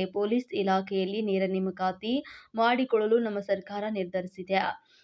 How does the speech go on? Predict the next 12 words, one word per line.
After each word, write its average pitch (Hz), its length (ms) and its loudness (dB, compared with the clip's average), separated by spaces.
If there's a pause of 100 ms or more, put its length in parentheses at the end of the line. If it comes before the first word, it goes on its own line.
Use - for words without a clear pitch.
(140)
ಪೊಲೀಸ್ 208 340 2
ಇಲಾಖೆಯಲ್ಲಿ 208 680 4
ಶೇಕಡಾ 208 420 2
ಮೂರರಷ್ಟು 202 580 0
ಹುದ್ದೆಗಳು 190 520 0
ಮತ್ತು 196 300 -2
ಇತರೆ 208 360 2
ಖಾಲಿ 202 360 2 (580)
ಇಲಾಖೆಗಳಲ್ಲಿ 220 720 2
ಶೇಕಡಾ 208 300 2
ಎರಡರಷ್ಟು 202 560 2
ಹುದ್ದೆಗಳನ್ನ 190 520 0